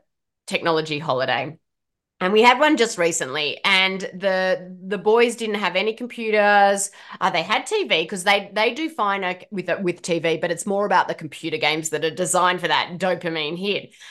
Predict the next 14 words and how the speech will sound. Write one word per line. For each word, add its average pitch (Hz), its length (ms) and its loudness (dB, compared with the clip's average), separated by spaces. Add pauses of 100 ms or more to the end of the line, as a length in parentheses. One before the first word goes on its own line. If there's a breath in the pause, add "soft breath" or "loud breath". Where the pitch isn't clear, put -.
(140 loud breath)
Uh, 196 320 6
we 240 120 4
had 262 200 4
no 254 380 6
computer 233 320 -2
games 175 240 0
for 175 80 -10
two 165 240 -6
weeks. - 380 -4 (580)
Both 233 320 4
boys 220 560 4
were 165 580 0 (520)
amazing, 160 800 2
like, - 200 4